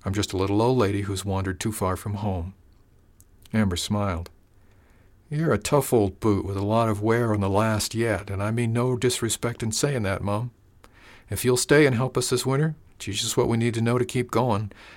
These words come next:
and just do what you think you can, you can draw what you need from the stores, and we'll gladly share whatever we have with you." William looked shocked at his wife's plain speaking,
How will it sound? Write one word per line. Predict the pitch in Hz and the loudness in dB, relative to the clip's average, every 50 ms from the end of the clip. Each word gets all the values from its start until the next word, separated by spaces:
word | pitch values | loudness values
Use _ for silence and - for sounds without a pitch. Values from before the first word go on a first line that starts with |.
| - - _ - | -20 -20 _ -12
and | - 90 | -8 -4
just | - 117 113 - - | -2 -2 -2 -2 0
do | - 117 117 | 0 2 2
what | 120 120 117 | 2 2 2
you | 113 110 | 0 -2
think | - - 123 117 | -2 -2 -4 -4
you | - 107 | -6 -6
can, | - - 127 143 151 110 95 101 101 - - - - - | -4 -2 0 0 0 0 -2 -2 -6 -10 -16 -20 -20 -14
you | - 107 107 | -12 -10 -8
can | - 113 110 | -6 -6 -2
draw | - 110 113 113 | 0 2 2 2
what | 120 123 120 | 2 2 2
you | 104 | 2
need | 107 113 123 127 - | 0 0 0 -2 -2
from | - 117 101 | -2 -2 0
the | 101 101 | 0 -2
stores, | - - - 120 123 110 107 98 | -2 0 0 2 2 2 0 0
and | 98 92 | -2 -2
we'll | 98 110 117 120 - _ _ | -2 -2 -2 -4 -8 _ _
gladly | - 104 107 117 127 110 110 | 0 2 2 2 2 0 -2
share | 101 - - - 120 120 104 92 | -2 0 0 0 0 0 0 0
whatever | 95 98 101 101 104 110 107 | -2 -2 -2 -2 0 0 2
we | 107 107 | 2 2
have | 110 107 107 107 110 107 | 2 2 0 -2 0 0
with | 107 110 107 | -2 -2 -2
you." | 98 87 92 - - - - _ - - - - - - - - - - - - - - - - - - - - - | -4 -6 -8 -10 -16 -20 -20 _ -20 -20 -20 -20 -20 -20 -20 -20 -20 -20 -20 -20 -20 -20 -20 -20 -20 -20 -20 -8 -2
William | - 131 165 165 123 | 2 4 4 4 4
looked | 104 95 | 4 2
shocked | - - - 123 123 120 - - | 2 2 4 4 4 2 0 -2
at | 101 | -2
his | 101 98 | -2 2
wife's | 107 110 110 104 - | 2 4 4 2 2
plain | - - 123 120 110 101 | -2 -2 0 0 0 0
speaking, | - - - 123 123 123 - - 82 | -2 2 2 2 2 2 0 -6 -10